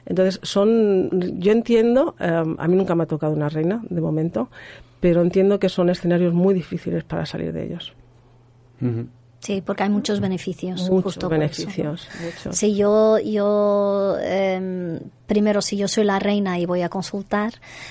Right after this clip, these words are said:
Speaker 3: por supuesto que no quiero bajarme de ahí, ¿no? Del
Speaker 1: Mm.
Speaker 3: pedestal. Eh, y si tengo una mamá reina, también es muy difícil de imponer,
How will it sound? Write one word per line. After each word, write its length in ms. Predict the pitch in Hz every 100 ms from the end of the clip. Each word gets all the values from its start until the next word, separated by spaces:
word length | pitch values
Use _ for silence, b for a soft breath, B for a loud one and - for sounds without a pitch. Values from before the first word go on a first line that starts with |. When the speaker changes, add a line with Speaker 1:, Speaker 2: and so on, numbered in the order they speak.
| B
Speaker 3:
por 140 | 202
supuesto 500 | - 185 196 185 214 202
que 720 | 208 190 180 175 170 165 180
no 200 | 190 180
quiero 240 | - 180 170
bajarme 460 | 165 196 240 220
de 80 | 175
ahí, 260 | 165 165 175
¿no? 240 | 190 190 285
Del 160 | 196
Speaker 1:
Mm. 40 | 170
Speaker 3:
pedestal. 540 | 170 175 - 175 175 B B B B B B
Eh, 800 | - 196 190 190 185 185 180 185 -
y 140 | 233
si 180 | 196 208
tengo 220 | 190 196
una 120 | 196 196
mamá 260 | 196 190
reina, 360 | 190 190 196 208
también 260 | 208 185 180
es 120 | 180
muy 160 | 185
difícil 640 | 180 170 190 175 196 196 185
de 460 | 180 175 175 175 -
imponer, 840 | 202 185 196 185 190 190 196 202